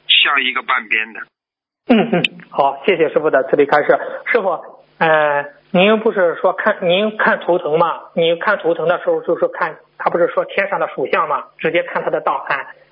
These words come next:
Speaker 2: 那你看亡人的时候，您是，您那个法眼是直接看到亡人，还是怎么看的呢？师傅，这个问题，师傅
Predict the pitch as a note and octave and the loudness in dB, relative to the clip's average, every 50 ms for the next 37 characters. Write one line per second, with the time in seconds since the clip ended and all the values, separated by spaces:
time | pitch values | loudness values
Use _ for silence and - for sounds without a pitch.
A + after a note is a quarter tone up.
0 | _ _ - A#3+ A#3+ G3 F3 E3 - - - A#3+ G3 E3+ - G3 A#3 G#3 F#3+ F#3+ | _ _ -2 0 0 0 0 -2 -4 -2 -2 -2 0 0 0 0 0 0 0 -2
1 | F#3 F3+ - E3 E3 F#3+ F#3 F3 F3 F#3 G#3+ B3 B3 B3 - - - - _ _ | -2 -2 -2 -2 0 0 -2 0 0 0 0 -2 -2 -4 -8 -18 -20 -20 _ _
2 | _ _ _ - - - D#4 C4+ - - - - - G#3 A3 C4+ C#4+ C4 C#4 A3+ | _ _ _ -8 -2 0 0 0 0 -4 -18 -8 -4 -2 -2 0 -2 -2 -2 -4
3 | - - - - - - - C#4+ B3+ F#3+ E3 - - A3+ - G#3 G3 E3+ - - | -6 -6 -2 -2 -2 0 0 0 0 2 0 2 0 0 0 0 0 0 0 -2
4 | - C4 A#3 A3+ F#3 E3 D#3+ D#3 G#3+ C4+ B3+ E3+ E3+ E3 E3+ E3+ E3 E3 D#3+ - | -2 0 0 0 0 0 2 2 2 2 2 2 0 -2 -2 -4 -4 -4 -4 -4
5 | - - - - - - F#3 D#3+ D3+ C#3+ C#3+ C#3 C3+ - - D#3+ - C#3+ C#3 C3+ | -2 -4 -2 -2 0 -2 -2 -2 -2 -4 -4 -4 -4 -2 -2 -2 0 -2 -2 -2
6 | D3+ C#3+ C#3+ C#3+ C3+ C3+ - C#3 B2 - D3 B2+ C3 C3 - - _ | 0 0 0 -2 -2 -4 -4 -4 -4 -4 0 -2 -2 -2 -2 -10 _